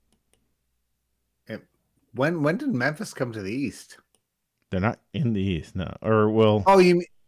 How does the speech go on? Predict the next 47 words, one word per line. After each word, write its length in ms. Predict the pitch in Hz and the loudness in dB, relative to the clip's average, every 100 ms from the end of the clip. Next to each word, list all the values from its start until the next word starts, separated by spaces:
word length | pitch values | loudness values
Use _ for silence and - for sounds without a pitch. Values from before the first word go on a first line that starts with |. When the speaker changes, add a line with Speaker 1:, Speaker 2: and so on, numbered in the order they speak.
| _ _ _ | _ _ _
Speaker 2:
they're 140 | - 123 | 2 4
just 180 | 131 123 | 4 0
Speaker 1:
Are 40 | |
you 60 | 131 | 2
Speaker 2:
playing 160 | 143 | 4
Speaker 1:
talking 100 | 120 | 4
Speaker 2:
Memphis. 480 | 117 110 71 - - | 4 0 -2 -10 -12
That's 240 | - 110 - | 0 0 0
the 80 | 113 | 0
last 280 | 110 107 - | 2 2 0
game 160 | 110 | -2
of 60 | 101 | 0
the 80 | 90 | -2
year 200 | 82 80 | -4 -6
for 140 | - | -10
them. 140 | 69 - - | -14 -10 0
Speaker 1:
Oh, 200 | 202 180 | 2 4
I 100 | 131 | 0
was 160 | 135 - | -4 -6
gonna 160 | 165 | -8
say, 240 | 113 160 139 123 | -8 -10 -10 -6
I, 60 | 127 107 - | -8 -8 -18
I'm 140 | 98 | -18
sorry, 340 | - 113 92 90 | -12 -8 -8 -8
I 60 | |
was 320 | 95 92 - - _ | -10 -12 -16 -20 _
completely 680 | - 104 - 107 95 95 87 | -20 -20 -16 -14 -12 -12 -12
losing 340 | 90 87 95 87 | -14 -16 -16 -16
my 120 | 82 | -18
mind 260 | 82 82 | -20 -14
right 100 | 160 | -6
Speaker 2:
Yeah. 80 | 107 | -4
Speaker 1:
there. 140 | 87 92 | -4 -8
I 40 | |
was 120 | 110 | -8
thinking, 360 | - 120 113 110 | -8 -8 -8 -10
I 60 | 104 | -10
was 140 | 120 | -10
thinking 240 | - 151 147 | -8 -8 -6
into 280 | 120 113 107 | -8 -10 -14
the 100 | 87 | -14
playoffs. 500 | - 85 78 78 - | -16 -14 -14 -18 -20
I'm 100 | 95 | -18
sorry, 300 | 95 92 82 | -16 -16 -16
I 40 | 80 | -16
was 180 | 90 - | -16 -16
like, 240 | 92 - | -16 -18